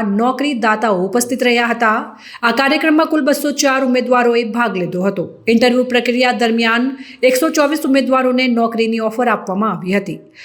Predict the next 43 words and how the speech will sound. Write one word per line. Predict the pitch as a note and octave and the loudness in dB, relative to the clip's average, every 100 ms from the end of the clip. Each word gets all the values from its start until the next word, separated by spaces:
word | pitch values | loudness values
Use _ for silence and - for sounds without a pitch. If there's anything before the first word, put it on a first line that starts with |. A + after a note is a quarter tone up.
| - | -4
આ | G#3+ A3+ | 0 2
અવસરે | A3+ B3+ C4 | 2 2 4
ઉદ્યોગ | A#3 B3 B3+ B3+ | 2 2 2 2
કેન્દ્ર, | B3+ A#3 A#3 | 0 0 0
મહિલા | A#3 A3+ A3+ A3 | 0 2 2 2
બાળ | A3 G#3+ | 0 0
વિકાસ | G#3 G#3+ G#3 G#3 | -2 0 -2 -2
વિભાગ, | G#3+ G3+ G#3+ F3+ D#3 D#3+ - - - | -4 0 -2 -2 -4 -10 -12 -20 2
રોજગાર | A3+ A#3 C#4 D4 | 2 4 2 0
કચેરી | C#4+ C4 C4+ B3+ C4 | 0 2 2 2 2
અને | A#3+ A#3+ B3+ B3+ - - | 2 0 -2 -8 -20 -4
આર | A#3 C4 C#4 C#4 - | 2 2 2 -2 0
એસ | A#3 G#3+ B3 | 2 2 2
ઈ | B3 | -2
ટી | B3 A#3 A3 | -2 0 2
આઈ | G3+ D#3+ | 2 0
વિભાગ | F#3 A#3 C4 B3+ | -2 0 0 2
દ્વારા | C#4 D4 | 2 2
મહિલાઓ | C4+ C4 C4 C4 B3+ | 2 2 4 4 4
અને | A#3+ | 2
ઉમેદવારોને | A#3 A#3 G#3 A3+ A3 A3 A#3 | 0 0 0 0 0 0 -2
સરકારની | A#3+ G#3 G3+ G3+ G#3 G3+ | -2 -4 0 0 2 0
વિવિધ | A3 C4 B3+ B3+ | 0 0 0 0
યોજનાઓની | B3 B3 A#3 A#3 A3+ A3 | 0 0 0 0 0 0
માહિતી | A#3 C4+ C#4 C4+ | 0 0 -4 -2
પણ | B3+ | -4
આપવામાં | F3+ F#3 F#3+ G#3+ | -2 -4 -2 -2
આવી | D#3+ E3+ G3 | -4 -2 -2
હતી. | F#3 C#3 _ - - - | -4 -12 _ -20 -20 -4
આ | G3 | -2
કાર્યક્રમને | B3+ C4 C4 C4 C4+ | 2 2 2 2 2
સફળ | C4+ B3 B3 | 0 0 2
બનાવવા | A#3+ A#3+ G#3+ A#3+ | 2 2 2 0
માટે | A#3 A3+ A3+ | 2 0 0
રોજગાર | A3 G#3+ G#3+ G#3+ A3 | 2 0 0 0 -2
કચેરી | A3 G#3 A3+ G#3 D#3 | -2 -2 0 -2 -2
પાલનપુર | F3+ G#3 A#3 B3 A#3+ | 0 2 2 2 0
અને | A#3+ | 2
મહિલા | A#3+ A#3+ A#3 | 0 0 0
બાળ | A3+ A3 A3+ | 2 2 2
અધિકારીની | G#3+ G3+ G3+ G#3 G#3 G#3 G#3 | -2 -4 -2 -2 0 -2 -2
કચેરીના | A3 G#3+ C4 C#4 C#4 | -2 0 0 2 0
સ્ટાફે | C4+ - A#3+ A#3 | -2 0 0 2